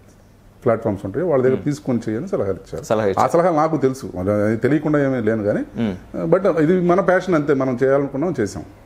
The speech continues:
Speaker 2: ఓకే, సలహాలు ఇచ్చినప్పుడు ఏమనిపించింది మీకు?
Speaker 1: నాకేమనిపించలేదు సార్. అంటే నాకు తెలియని విషయం కాదు కదా, వాళ్ళకి, నాకు వాళ్ళ సలహాని నేను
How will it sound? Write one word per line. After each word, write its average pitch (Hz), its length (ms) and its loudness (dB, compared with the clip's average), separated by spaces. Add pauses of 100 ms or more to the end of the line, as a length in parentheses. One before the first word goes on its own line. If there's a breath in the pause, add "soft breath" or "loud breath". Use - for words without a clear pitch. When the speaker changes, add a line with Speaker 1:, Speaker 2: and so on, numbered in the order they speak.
(140)
Speaker 2:
ఓకే, 131 120 -2
సలహాలు 160 300 2
ఇచ్చినప్పుడు 190 280 2
ఏమనిపించింది 170 460 0
మీకు? 147 220 -4 (260)
Speaker 1:
నాకేమనిపించలేదు 180 680 2
సార్. 90 140 -6 (180)
అంటే 151 240 4
నాకు 143 180 2
తెలియని 214 280 4
విషయం 196 260 2
కాదు 170 180 2
కదా, 151 100 2
వాళ్ళకి, 127 220 2
నాకు 120 160 -2
వాళ్ళ 120 180 2
సలహాని 165 360 2
నేను 131 520 0